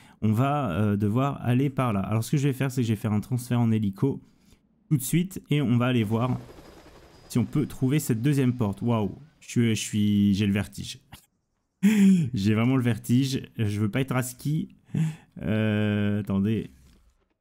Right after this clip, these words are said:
On va se mettre... Euh, on va se mettre dans les airs.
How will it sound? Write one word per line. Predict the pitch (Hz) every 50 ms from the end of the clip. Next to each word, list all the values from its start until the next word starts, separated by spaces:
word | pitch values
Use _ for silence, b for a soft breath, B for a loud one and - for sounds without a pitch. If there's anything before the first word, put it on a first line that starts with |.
| _ _ _ _ _ _ _ _
On | 113 113
va | 107 107 101
se | - - - 104
mettre... | 107 107 107 107 104 - - - - 107
Euh, | 101 98 98 98 95 95 95
on | 90
va | 95 95
se | - - 104
mettre | 101 95
dans | 92 104 110
les | 120 139 143
airs. | 156 156 135 110 101